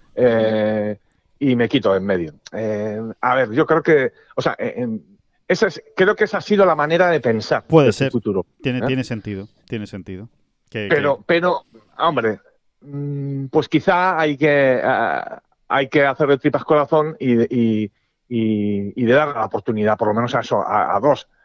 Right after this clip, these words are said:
Speaker 1: sabiendo que sí, que va a haber agravios comparativos, pero, pero bueno, le estás dando la oportunidad a dos, mm,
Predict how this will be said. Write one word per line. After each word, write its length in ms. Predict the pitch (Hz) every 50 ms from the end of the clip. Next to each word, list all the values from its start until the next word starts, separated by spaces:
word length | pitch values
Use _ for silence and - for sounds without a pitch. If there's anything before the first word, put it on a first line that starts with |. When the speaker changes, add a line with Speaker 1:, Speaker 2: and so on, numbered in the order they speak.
| _ _
Speaker 1:
sabiendo 460 | - - 123 110 127 156 175 185 -
que 100 | - -
sí, 120 | - 214 190
que 80 | 165
va 60 | 127
a 40 | 120
haber 120 | 135 139 131
agravios 240 | 135 135 139 139 -
comparativos, 640 | - 131 123 135 127 131 135 226 226 135 110 104 -
pero, 340 | - 113 95 98 98 92 _ _ _ _ _ _
pero 140 | - 110
bueno, 180 | 101 123 160 170
le 80 | 135 113
estás 220 | - - 151 123
dando 160 | 151 147 151
la 80 | 147 131
oportunidad 440 | 113 123 - 131 117 120 120 120 117
a 40 |
dos, 260 | 117 127 143 156 - _ _ _ _ _ _ _ -
mm, 400 | 117 110 107 107 107 101 101